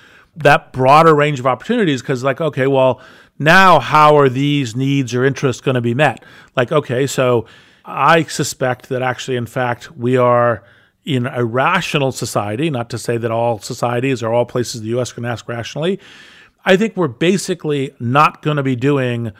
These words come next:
call it, stadium events for at least a year, if not longer. And stadium events, obviously, like, sporting events, but also, like, theaters, all of those things. You say, "Okay, well, so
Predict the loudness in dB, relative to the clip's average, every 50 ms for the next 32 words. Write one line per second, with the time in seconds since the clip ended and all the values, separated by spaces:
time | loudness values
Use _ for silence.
0 | _ _ _ _ _ _ -4 0 2 2 2 2 0 -4 _ _ -12 -12 -10 -8
1 | -2 0 2 4 4 4 4 2 2 0 0 -2 -2 -4 -6 -8 -10 -12 -14 -16
2 | _ _ _ _ _ _ _ _ 0 2 4 4 4 2 -2 -4 -2 0 2 2
3 | 0 0 -2 -4 -2 0 0 0 0 0 0 -4 -4 -4 -4 -6 -4 -2 -2 -4
4 | -2 -2 0 2 2 2 2 -2 -8 -12 -18 -20 _ -20 -20 -20 _ _ _ _
5 | -4 -2 -2 -2 -2 -4 -4 -2 -2 0 0 0 0 -2 0 0 -2 -2 -4 -8
6 | -12 -6 -4 -2 -2 -2 -4 -6 -6 -6 -4 -4 -6 -8 -10 -8 -4 -2 0 2
7 | 2 2 0 0 -2 -2 -4 -4 -6 -10 -10 -6 -4 -2 0 -2 -2 -2 -6 -6
8 | -4 -4 -6 -8 -12 -8 -6 -2 0 0 0 2 2 0 2 2 2 0 0 -2
9 | -4 -10 _ -20 -20 -20 -20 -20 -20 _ _ 0 2 4 6 6 6 4 4 2
10 | 2 2 2 0 -2 -4 -6 -6 -2 0 0 0 0 0 -2 0 2 2 2 2
11 | 0 0 0 0 0 -2